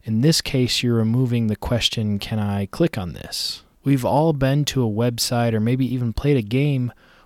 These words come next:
where you question if you can click on parts of the U I. It just feels kinda weird.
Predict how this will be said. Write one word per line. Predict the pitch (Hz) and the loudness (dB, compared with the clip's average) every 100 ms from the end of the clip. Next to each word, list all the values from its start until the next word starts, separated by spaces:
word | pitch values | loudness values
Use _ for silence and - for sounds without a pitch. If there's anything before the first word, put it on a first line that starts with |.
| - | -6
where | 120 120 120 | 0 2 2
you | 120 | 0
question | - - 170 - 208 | 0 0 2 2 2
if | 180 - | 0 -2
you | |
can | 156 131 | -2 -2
click | - 165 165 - | 0 0 0 0
on | 113 | -2
parts | 107 127 123 - | 0 0 0 0
of | 110 101 | -2 -2
the | 101 | 0
U | 110 123 | 2 4
I. | 117 123 | 4 0
It | 123 90 | -2 -4
just | 120 120 - | -2 -2 -4
feels | - 170 165 131 - | -2 4 4 4 0
kinda | - 127 117 | 0 0 2
weird. | 98 95 131 127 107 98 | 0 4 4 6 4 0